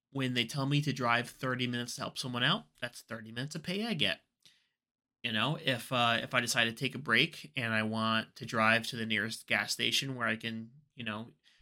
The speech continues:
use the toiletries and maybe buy myself a snack or a coffee or something, I get paid for that too. So it all kinda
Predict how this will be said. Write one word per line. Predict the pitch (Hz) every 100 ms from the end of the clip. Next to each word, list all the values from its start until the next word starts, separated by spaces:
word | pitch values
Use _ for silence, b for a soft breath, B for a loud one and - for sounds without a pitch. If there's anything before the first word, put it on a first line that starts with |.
| b
use | 135 127 -
the | -
toiletries | - 120 113 110 123 117 123 147 -
and | 117 113
maybe | 110 107 110
buy | 113 107
myself | 107 - 117 113 - - _ _ _ _ -
a | -
snack | - 98 95 110 - - 117
or | 110 104 101 92 92 78 -
a | 110
coffee | - 104 107 123
or | 123
something, | 147 139 160 160 B B B _ 220
I |
get | 226 226
paid | 220
for | 214
that | 202 202
too. | 226 220 - _ _ b b b _
So | 127 117 110
it | 196
all | 277
kinda | - 226 214